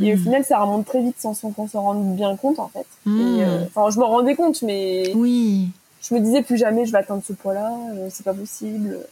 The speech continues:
Speaker 1: voilà. Mais en
Speaker 2: Et
Speaker 1: fait,
Speaker 2: oui, et oui, tu, il y avait tellement, euh, est-ce qu'on peut dire ça comme ça, il y avait tellement de marge, enfin, par rapport à, hein, quand
Speaker 1: Oui,
Speaker 2: tu
Speaker 1: oui, bah
Speaker 2: disais,
Speaker 1: oui.
Speaker 2: ouais, hmm.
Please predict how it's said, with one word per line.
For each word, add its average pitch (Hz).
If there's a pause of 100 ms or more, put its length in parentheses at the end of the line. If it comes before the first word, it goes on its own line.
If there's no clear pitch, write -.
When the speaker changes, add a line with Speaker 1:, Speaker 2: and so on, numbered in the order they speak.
(160)
Speaker 1:
voilà. - (100)
Mais -
en 208
Speaker 2:
Et 214
Speaker 1:
fait, 226
Speaker 2:
oui, 220 (160)
et 220
oui, 240
tu, -
il 185
y 202
avait 196
tellement, 214
euh, 185
est-ce 196
qu'on 208
peut 208
dire 196
ça 202
comme 196
ça, 214
il -
y -
avait 196
tellement 185
de 190
marge, 214
enfin, 196
par 190
rapport 185
à, 185 (220)
hein, 220
quand 226
Speaker 1:
Oui, 349
Speaker 2:
tu 339
Speaker 1:
oui, 294
bah 190
Speaker 2:
disais, 311
Speaker 1:
oui. 220 (140)
Speaker 2:
ouais, 175
hmm. 202